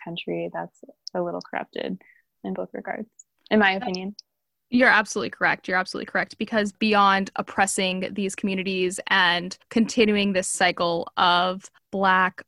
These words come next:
Speaker 2: P O C communities in these areas that are closer to toxic dump sites, if they're closer to factories, if there's higher particulate matter, the example I always like to think of is the South Bronx, and we think about childhood asthma rates in the South
Speaker 1: Mm-hmm.
Speaker 2: Bronx, one of the highest in America.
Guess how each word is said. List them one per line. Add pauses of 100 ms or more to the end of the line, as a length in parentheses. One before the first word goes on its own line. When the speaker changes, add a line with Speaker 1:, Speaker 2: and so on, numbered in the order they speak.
Speaker 2:
P
O
C
communities (400)
in
these
areas
that
are
closer
to
toxic
dump
sites,
if
they're
closer
to
factories,
if
there's
higher
particulate
matter, (340)
the
example
I
always
like
to
think
of
is
the
South
Bronx,
and
we
think
about
childhood
asthma
rates
in
the
South
Speaker 1:
Mm-hmm.
Speaker 2:
Bronx,
one
of
the
highest
in
America.